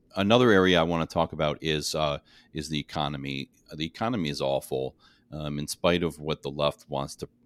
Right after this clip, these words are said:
wants to pretend, they wanna change the definition of a recession. When, when we're in a recession, they say, "Well, we need to change the, uh, change the definition." Give me a break.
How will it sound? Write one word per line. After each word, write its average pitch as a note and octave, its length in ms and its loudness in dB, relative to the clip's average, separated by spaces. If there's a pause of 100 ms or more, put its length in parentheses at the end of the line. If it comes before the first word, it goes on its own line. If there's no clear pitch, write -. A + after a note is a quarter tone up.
(180)
wants C#2+ 240 -10
to C#2+ 100 -10
pretend, C#2 640 -6
they C2+ 120 -2
wanna C#2 260 -4
change E2+ 520 2
the F2+ 100 2
definition E2+ 840 2
of D#2+ 140 -4
a D#2 60 -4
recession. E2 720 0 (600)
When, F2 340 2
when G2+ 240 4
we're F#2 160 4
in F#2+ 120 4
a E2+ 60 0
recession, D#2+ 640 -2 (280)
they E2+ 80 -2
say, F2 160 0
"Well, E2 260 2
we D#2 120 -4
need D2+ 140 -4
to - 60 -4
change D2+ 440 -6
the, C#2 240 -8 (500)
uh, D2 320 -6 (480)
change E2 340 0
the D#2 60 -4
definition." C#2+ 800 0 (180)
Give D#2+ 120 -6
me D2+ 60 -2
a C#2+ 60 -4
break. C2+ 340 -2